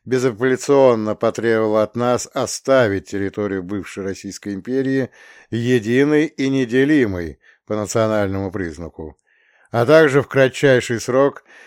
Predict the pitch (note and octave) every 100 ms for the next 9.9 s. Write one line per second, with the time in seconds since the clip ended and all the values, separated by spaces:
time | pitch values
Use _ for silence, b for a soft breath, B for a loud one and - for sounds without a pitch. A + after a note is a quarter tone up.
0 | B - C#3+ D#3 D#3 C3+ C#3 C#3+ D#3 -
1 | D3+ B2+ B2+ B2 B2 C3+ C3 C3 B2 B2
2 | A2+ G2 A2 G#2+ - G#2+ A#2 G#2 G2+ D2+
3 | C#2+ B1+ - _ _ _ _ _ _ _
4 | _ _ _ _ - C3+ D3 D3 B2 C#3
5 | C#3 C3+ B2 A2 A2+ C3 B2+ A#2 G#2 A#2
6 | A2 A#2+ C#3 B2+ F#2+ F#2 E2+ - B B
7 | B - A#2+ C3+ - C3 A#2 B2 B2 A#2+
8 | C3+ A#2 - A#2 A2+ A#2 A#2 B2+ B2 G#2+
9 | B2 G#2+ A#2 A#2 A#2 G2+ D#2+ D2